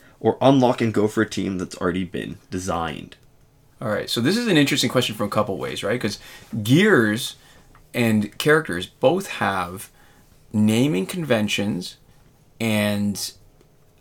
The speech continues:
Speaker 2: uh, sort of enhanced abilities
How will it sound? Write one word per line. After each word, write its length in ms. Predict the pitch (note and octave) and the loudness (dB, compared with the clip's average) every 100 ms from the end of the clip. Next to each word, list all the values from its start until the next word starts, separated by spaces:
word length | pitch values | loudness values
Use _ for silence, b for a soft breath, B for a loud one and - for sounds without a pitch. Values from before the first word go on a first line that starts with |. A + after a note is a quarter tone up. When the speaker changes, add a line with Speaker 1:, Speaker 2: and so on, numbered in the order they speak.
| - | -8
Speaker 2:
uh, 420 | C#2+ F#2+ D#2+ D2+ | -2 0 0 0
sort 220 | - - G#2+ | -2 -2 0
of 260 | G2 - - _ | -2 -10 -20 _
enhanced 480 | A2+ G#2+ B2+ B2 B2 | -2 0 2 2 0
abilities 760 | G#2 E3 F3 G#2 C#2 G2 - | -2 0 0 0 -4 -8 -12